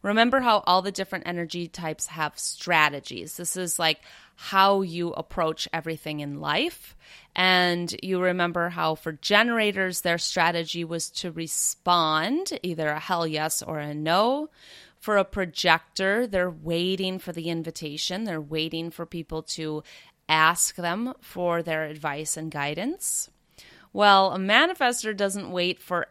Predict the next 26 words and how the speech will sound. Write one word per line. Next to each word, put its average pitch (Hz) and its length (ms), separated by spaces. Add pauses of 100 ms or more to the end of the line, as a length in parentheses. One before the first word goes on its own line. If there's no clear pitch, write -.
anything. 170 840
A 175 80
manifestor 180 960
goes 175 300
out 151 340
and 165 160
informs. - 1300 (420)
People 294 340
look 233 280
at 247 100
manifestors 175 960
like 175 220
the 175 80
team 190 340
leader, 160 480 (420)
and 220 140
they 220 80
want 220 380
the 285 80
manifestor 185 720
to 190 100
inform 196 520
them 170 240
about 170 340
what's 165 300
next. - 640